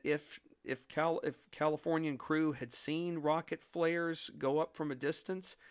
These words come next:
that they should have notified their captain? There are just a lot of things at this moment that don't add up right.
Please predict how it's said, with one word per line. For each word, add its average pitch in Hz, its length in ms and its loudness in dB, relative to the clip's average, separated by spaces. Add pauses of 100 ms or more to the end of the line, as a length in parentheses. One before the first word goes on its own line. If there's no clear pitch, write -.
(300)
that 139 180 0
they 131 80 4
should 190 300 2
have 127 120 0
notified 170 600 0
their 117 140 -4
captain? 247 720 0 (1300)
There 175 100 10
are 175 40 4
just 196 260 2
a 180 40 10
lot 170 220 8
of 170 80 2
things 170 340 0
at 135 120 -6
this 147 180 -2
moment 147 320 2
that 123 200 0
don't 156 280 2
add 127 240 -2
up 123 260 2
right. 101 480 -6